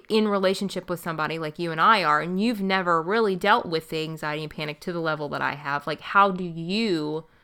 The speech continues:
be empathetic toward me? Like, how do you do that?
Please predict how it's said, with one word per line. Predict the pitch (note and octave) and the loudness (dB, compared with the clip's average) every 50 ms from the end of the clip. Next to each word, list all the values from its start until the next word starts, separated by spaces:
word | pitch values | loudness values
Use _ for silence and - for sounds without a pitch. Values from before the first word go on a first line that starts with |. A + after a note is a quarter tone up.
| _ _ _ _ _ _ _ _ _ _ _ _ - | _ _ _ _ _ _ _ _ _ _ _ _ -2
be | G#3 A3 - - | 0 0 0 0
empathetic | G3+ G3 F#3 F3+ E3+ - F3+ F#3 F3+ - | -2 -2 -2 -4 -2 -2 -2 -2 -2 -4
toward | - - - G3 G3+ A3+ A3+ F#3 | -8 -8 -4 -2 -2 -2 -2 -4
me? | E3+ - - - - - F3 - _ _ _ _ _ _ _ _ | -6 -10 -10 -12 -12 -14 -16 -18 _ _ _ _ _ _ _ _
Like, | - F3+ F3 F3 | -6 -6 -6 -6
how | - - F#3 | -2 0 0
do | G3 G#3 | 0 0
you | G#3 G3 F#3+ | -2 -2 -4
do | F3+ E3+ F3 F#3 A#3+ C4+ | -4 -4 -4 -4 -4 -4
that? | F#3 D3+ - - | -6 -8 -12 -16